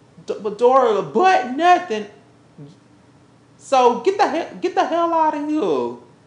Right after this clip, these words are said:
please. Okay, you don't have to be talking like that. Yeah, whatever. Just get the hell out of my house,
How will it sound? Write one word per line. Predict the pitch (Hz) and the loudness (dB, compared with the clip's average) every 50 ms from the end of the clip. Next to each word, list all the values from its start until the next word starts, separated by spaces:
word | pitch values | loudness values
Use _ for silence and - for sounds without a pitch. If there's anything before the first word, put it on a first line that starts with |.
| _ _ _ _ _ | _ _ _ _ _
please. | - - 330 370 370 349 320 294 - 285 254 127 127 - - - _ _ _ _ _ _ _ _ - | -12 -8 -4 0 0 2 2 0 -2 -4 -8 -12 -14 -16 -20 -20 _ _ _ _ _ _ _ _ -10
Okay, | - - - 185 185 185 - - - - - _ _ _ _ - - _ _ _ | -6 -4 -4 -4 -4 -6 -10 -14 -16 -18 -18 _ _ _ _ -20 -20 _ _ _
you | - 403 | -14 -12
don't | 440 427 | -8 -8
have | 392 415 | -8 -8
to | - | -8
be | 202 208 | -10 -12
talking | 208 - 269 269 285 277 - 247 | -8 -4 -2 -2 -2 -2 -4 -6
like | 233 214 214 214 - | -6 -6 -8 -4 -2
that. | 226 226 - - | -2 -2 -2 -4
Yeah, | 233 277 339 349 339 | -4 -2 -2 -2 -2
whatever. | 294 339 359 339 285 262 254 233 208 196 196 196 - - - 202 - _ | -2 -2 -2 -2 0 0 0 0 -2 -4 -6 -8 -10 -14 -20 -20 -14 _
Just | - 392 415 415 | -2 -2 -2 -2
get | 370 - | -4 -4
the | - 359 | -4 -2
hell | - - 370 359 349 339 320 | -2 -2 -2 -2 -2 -2 0
out | 311 302 294 302 | 0 0 -2 -2
of | 294 285 | -4 -4
my | 294 320 | -6 -6
house, | 294 277 285 294 302 311 - 147 262 - - - - - - - - | -6 -4 -2 0 2 2 2 0 -2 -6 -10 -14 -16 -18 -20 -20 -20